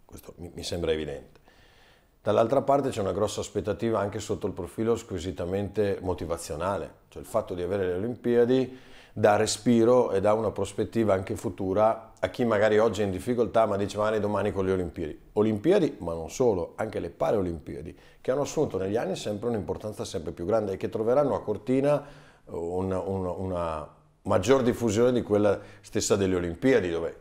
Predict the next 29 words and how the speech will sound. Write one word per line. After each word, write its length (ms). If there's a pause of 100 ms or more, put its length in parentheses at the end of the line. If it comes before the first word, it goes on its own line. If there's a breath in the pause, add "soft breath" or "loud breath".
(100)
le 160
gare 220
sono 360
oggettivamente 720
poche, 280
probabilmente 480
si 140
poteva 300
lavorare 320
un 100
po' 100
di 100
più 240 (560 loud breath)
per 140
averne, 500
per 200
averne 320
di 100
più. 440 (400 loud breath)
Eh, 440
ad 160
oggi 220
però 180
si 140
è 40
visto 220
poco 240
o 60
nulla, 360